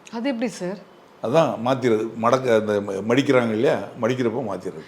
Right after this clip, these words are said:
Speaker 1: இது நீங்க சொல்றது வந்து கண்கட்டி வித்த மாதிரி இருக்கு. இப்ப நான் இருக்கேன், செயின் என்கிட்ட கொடுக்குறீங்க,
Speaker 2: வாங்க,
Speaker 1: உங்க
Speaker 2: பேச்சு கொடுத்துட்டே இருப்பாங்க. மூணு பேர் இருக்காங்களா, மூணு பேர் இடத்துல பேச்சு கொடுப்பாங்க. இவன் பொருளை வாங்கி நான் மடிக்க போறேன், வாங்கி மடிக்க போறேன்னா அவர் கேட்பாரு,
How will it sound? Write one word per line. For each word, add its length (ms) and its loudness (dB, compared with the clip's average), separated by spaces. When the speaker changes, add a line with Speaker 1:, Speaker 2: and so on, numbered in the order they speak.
Speaker 1:
இது 100 -4
நீங்க 180 2
சொல்றது 380 0
வந்து 360 0
கண்கட்டி 400 0
வித்த 260 0
மாதிரி 120 2
இருக்கு. 200 -4
இப்ப 120 -4
நான் 240 2
இருக்கேன், 420 -2
செயின் 180 6
என்கிட்ட 300 2
கொடுக்குறீங்க, 240 2
Speaker 2:
வாங்க, 300 6
Speaker 1:
உங்க 200 4
Speaker 2:
பேச்சு 340 2
கொடுத்துட்டே 360 4
இருப்பாங்க. 380 0
மூணு 220 2
பேர் 140 8
இருக்காங்களா, 340 2
மூணு 240 2
பேர் 140 8
இடத்துல 320 0
பேச்சு 220 0
கொடுப்பாங்க. 420 -6
இவன் 140 0
பொருளை 260 8
வாங்கி 180 4
நான் 140 4
மடிக்க 260 2
போறேன், 180 4
வாங்கி 240 2
மடிக்க 300 2
போறேன்னா 200 0
அவர் 280 2
கேட்பாரு, 420 2